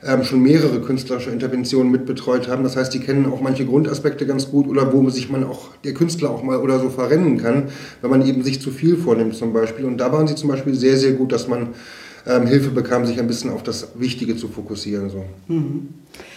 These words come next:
Speaker 2: Sie haben vorhin die Forschungswoche erwähnt. Wie genau ist die abgelaufen? Was haben Sie da gemacht, um die Mitarbeiterinnen und Mitarbeiter der Volkshochschule noch kennenzulernen?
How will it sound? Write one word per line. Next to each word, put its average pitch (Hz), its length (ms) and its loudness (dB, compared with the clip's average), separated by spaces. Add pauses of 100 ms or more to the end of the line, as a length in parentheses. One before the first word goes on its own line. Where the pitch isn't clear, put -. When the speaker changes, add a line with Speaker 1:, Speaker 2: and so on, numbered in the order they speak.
(260)
Speaker 2:
Sie 190 160 0
haben 196 120 4
vorhin 196 220 4
die 170 80 2
Forschungswoche 240 1000 -2
erwähnt. 214 840 2
Wie 208 100 4
genau 277 280 4
ist - 120 0
die - 100 0
abgelaufen? 147 520 0
Was - 160 -4
haben 220 140 2
Sie 233 100 0
da 214 140 -2
gemacht, 196 420 0
um 196 240 4
die 196 160 4
Mitarbeiterinnen 175 640 0
und 170 80 2
Mitarbeiter 151 400 -4
der 147 120 -6
Volkshochschule 143 500 -10
noch - 100 -12
kennenzulernen? 143 680 -6